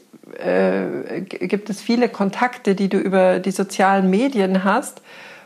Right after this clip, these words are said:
Und gleichzeitig ist es so, dass diese kleinen Begegnungen im Alltag, mm, zur Verbundenheit geführt haben. Für mich ist das immer wieder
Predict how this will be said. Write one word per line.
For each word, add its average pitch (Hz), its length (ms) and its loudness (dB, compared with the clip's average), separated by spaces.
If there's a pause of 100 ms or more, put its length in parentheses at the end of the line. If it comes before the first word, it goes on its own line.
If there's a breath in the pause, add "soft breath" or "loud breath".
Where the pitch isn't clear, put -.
(120)
Und 196 180 2
gleichzeitig 208 1120 0 (1000)
ist 190 180 2
es 180 200 -4
so, 226 420 4 (120)
dass 180 200 -2
diese 175 220 -2
kleinen 208 600 0
Begegnungen 208 580 0
im 190 140 2
Alltag, 202 720 0 (2250 loud breath)
mm, 190 920 4 (840)
zur 196 120 -4
Verbundenheit 190 680 -2
geführt 170 500 -6
haben. 175 420 -4 (960 loud breath)
Für 185 160 0
mich 226 220 0
ist 202 180 -2
das 190 120 -2
immer 190 260 2
wieder 185 420 2